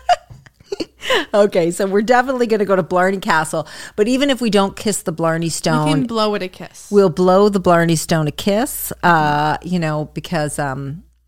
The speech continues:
Speaker 1: uh, it's not, not the only reason why you would go to Bar-, Blarney Castle, though.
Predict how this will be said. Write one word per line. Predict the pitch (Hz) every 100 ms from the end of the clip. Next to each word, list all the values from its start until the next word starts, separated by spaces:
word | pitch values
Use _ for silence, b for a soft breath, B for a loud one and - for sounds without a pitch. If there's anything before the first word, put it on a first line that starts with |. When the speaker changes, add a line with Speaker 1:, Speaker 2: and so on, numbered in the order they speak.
| - _
Speaker 1:
uh, | - 78 -
it's | - 196 208 185 185
not, | 202 156 175
not | 208 202
the | 190
only | 170
reason | 165 156 160
why | 151 135
you | 139
would | 143
go | 139
to | 135
Bar-, | 127 - 151
Blarney | 135 127 - -
Castle, | - 127 - 127
though. | 110